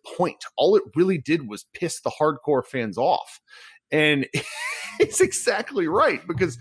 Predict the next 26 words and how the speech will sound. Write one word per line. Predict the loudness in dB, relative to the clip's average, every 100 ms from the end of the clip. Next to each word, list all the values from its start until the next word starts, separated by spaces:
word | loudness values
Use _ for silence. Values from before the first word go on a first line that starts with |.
| -16 -20 -10 0
the | 4
Mavericks | 6 6 4
weren't | 2 2
really | 2 2 4
in | 2
a |
position | 0 0 -2 -2
to | -4
do | -2 0
anything. | 0 -2 -4 -6 -10 -16 _ _ _
And | -2 0 4
we | 4
watched, | 6 4 2 -4 -4
you | 0
know, | 2 4
like, | 4 2 0
like, | -2
a | -2
little | 0 2
bit | 4 2
of | 2
what | -2 -2
happened. | -2 -2 -2 -4 -4
You | -4
know, | -4
I, | -2 -2